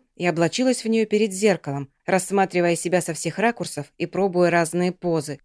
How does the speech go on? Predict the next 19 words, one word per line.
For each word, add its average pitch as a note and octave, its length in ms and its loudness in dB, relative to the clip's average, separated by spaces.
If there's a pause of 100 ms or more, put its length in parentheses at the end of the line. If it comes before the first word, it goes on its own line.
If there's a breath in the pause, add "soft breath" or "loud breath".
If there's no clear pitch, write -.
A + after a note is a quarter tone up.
(420)
Кожаные A3 540 4
шорты, G#3 440 0
юбка G#3 300 0
до F3+ 120 0
середины F#3 500 0
бедра G3 420 0 (100)
с - 140 -10
высокой F3 380 0
посадкой E3+ 520 0
и E3 60 -2
застежками-стразами, E3 1120 -2 (220)
имитирующими E3+ 800 -2
алмазы, E3+ 560 -2 (260)
выгодно A3+ 460 2
подчеркивали G3+ 640 2
длину F#3+ 400 2
и G3 140 -4
стройность G3 580 0
ног. G3 360 -2